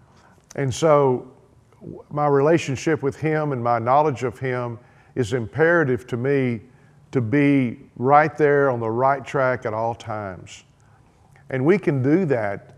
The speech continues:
Oh, yeah, we'll fall off and we, we mess up. I, you know, I, I,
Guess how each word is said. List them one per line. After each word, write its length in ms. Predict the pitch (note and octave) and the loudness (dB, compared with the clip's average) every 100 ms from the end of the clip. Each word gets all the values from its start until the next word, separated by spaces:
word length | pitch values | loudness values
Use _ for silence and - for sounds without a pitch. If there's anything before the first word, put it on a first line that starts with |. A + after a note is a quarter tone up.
| - | -4
Oh, 60 | |
yeah, 260 | A#3+ F3+ D3+ | -2 2 4
we'll 240 | D#3 E3 | 2 0
fall 360 | F#3 - B2 G#2+ | -2 2 2 2
off 340 | G2 G2+ A#2+ | 0 -2 -2
and 380 | B2 A#2+ B2 C3 | -6 -6 -6 -8
we, 160 | - D#3 - | -4 -4 -6
we 160 | E3 E3 | -2 0
mess 280 | D#3 C3 - | 0 0 0
up. 200 | A#2+ - | -2 0
I, 200 | G#2+ C3 - - - | 0 0 -4 -20 -8
you 120 | A#2+ | -6
know, 200 | A#2 A2+ C3+ _ _ - _ - | -6 -8 -14 _ _ -20 _ -4
I, 80 | A#2+ | 0
I, 300 | B2+ - A#2 | 0 0 -4